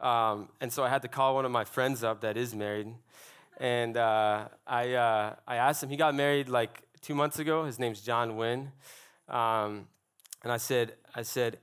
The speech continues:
"Hey, John, what did you,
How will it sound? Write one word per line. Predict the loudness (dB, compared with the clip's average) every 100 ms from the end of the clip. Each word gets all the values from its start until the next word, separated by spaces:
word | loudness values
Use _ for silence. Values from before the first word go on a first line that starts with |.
| _ -12
"Hey, | -8
John, | -2 0 2 -2 -8 -20 _ _ _ _ _ _ _ _ _ -6
what | -4
did | -2 -4
you, | -2 0 -2